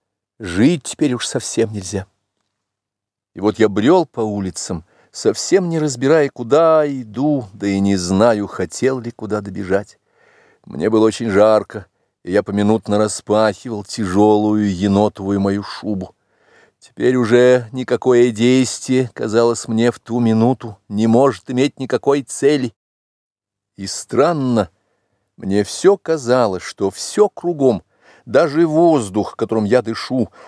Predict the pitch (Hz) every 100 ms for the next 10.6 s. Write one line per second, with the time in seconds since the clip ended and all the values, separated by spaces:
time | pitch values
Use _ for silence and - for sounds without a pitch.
0 | - - 117 135 117 120 123 131 - 135
1 | 120 123 - 113 117 117 107 - 85 _
2 | _ _ _ 120 - 110 107 113 123 131
3 | 117 - 113 - 117 101 101 90 95 -
4 | _ _ _ _ _ _ - - 147 143
5 | 127 110 - 85 _ _ _ 120 127 123
6 | 123 120 - - 131 - 135 123 113 117
7 | 104 _ 123 120 135 127 131 - - -
8 | 117 120 120 117 104 117 117 101 _ _
9 | _ _ - - 123 117 123 123 113 123
10 | 110 120 113 104 104 110